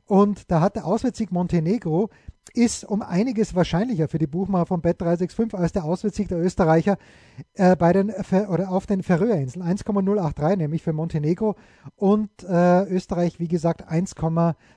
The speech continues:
zweiundzwanzig. Äh, zweifelst du an einem österreichischen Auswärtssieg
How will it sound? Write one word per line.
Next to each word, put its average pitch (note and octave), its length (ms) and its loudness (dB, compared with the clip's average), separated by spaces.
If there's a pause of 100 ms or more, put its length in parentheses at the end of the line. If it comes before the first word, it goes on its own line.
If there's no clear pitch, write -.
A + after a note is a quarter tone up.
zweiundzwanzig. D3+ 1300 -2 (560)
Äh, F#3+ 360 -8 (140)
zweifelst A#3 520 2
du E3 120 -2
an D3 100 0
einem D3+ 120 -2
österreichischen D#3+ 420 -4
Auswärtssieg C3+ 600 -8